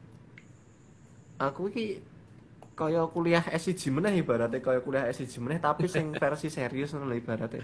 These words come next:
Speaker 2: Versi lebih advance. <laughs>
Speaker 1: Versi rada tenanan ngono, karena memang diniati gitu loh. Kan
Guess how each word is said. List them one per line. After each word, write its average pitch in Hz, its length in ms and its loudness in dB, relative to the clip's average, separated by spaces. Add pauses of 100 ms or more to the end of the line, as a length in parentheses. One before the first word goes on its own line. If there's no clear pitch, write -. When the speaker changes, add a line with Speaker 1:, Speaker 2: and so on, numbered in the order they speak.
(120)
Speaker 2:
Versi 117 280 0
lebih 120 260 0
advance. 117 580 -2 (800)
<laughs> - 800 -2
Speaker 1:
Versi 135 320 4
rada 135 480 6 (400)
tenanan 131 460 8
ngono, 131 180 2
karena 127 320 2
memang 180 320 0
diniati 120 480 2 (100)
gitu 156 220 0
loh. 120 140 -6 (1500)
Kan 208 240 -4